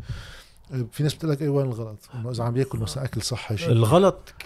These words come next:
Speaker 1: أما عم بيعمل ريتريت مديتيشن،
Speaker 2: الغلط
Speaker 1: رياحة.
Speaker 2: مش إنه عم تعمل مديتيشن وإنه عم تعمل، عم تاكل ص-، مزبوط، وهيدا الغلط هي البريشر.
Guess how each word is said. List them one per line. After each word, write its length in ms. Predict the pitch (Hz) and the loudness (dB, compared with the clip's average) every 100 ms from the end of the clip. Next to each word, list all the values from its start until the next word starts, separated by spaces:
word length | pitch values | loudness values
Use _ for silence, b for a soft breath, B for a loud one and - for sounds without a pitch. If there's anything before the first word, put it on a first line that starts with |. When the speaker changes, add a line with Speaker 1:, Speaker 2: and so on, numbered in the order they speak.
| 147 | 0
Speaker 1:
أما 180 | 143 123 | 2 2
عم 120 | 120 | 2
بيعمل 220 | 139 135 | 2 2
ريتريت 440 | 123 - 139 135 | -2 -4 -6 -4
مديتيشن، 480 | 123 113 131 127 - | -4 -4 -2 -2 -2
Speaker 2:
الغلط 180 | 123 220 | 4 6
Speaker 1:
رياحة. 140 | 226 240 | 6 2
Speaker 2:
مش 140 | 269 | 0
إنه 120 | 254 | 0
عم 60 | 185 | 2
تعمل 220 | 180 156 | 4 4
مديتيشن 480 | 135 131 151 - 110 | 2 2 0 0 -2
وإنه 260 | 113 110 | -2 -2
عم 120 | 104 107 | -2 0
تعمل، 340 | 123 127 104 | 0 0 0
عم 100 | 101 | -2
تاكل 320 | 127 123 113 | 0 0 0
ص-، 100 | - | -2
مزبوط، 400 | 110 104 113 117 | -2 -2 -2 -2
وهيدا 200 | 113 113 | -2 -2
الغلط 340 | 107 147 165 131 | 2 2 2 0
هي 40 | |
البريشر. 640 | 113 - 170 - 107 - | 0 2 2 2 -4 -6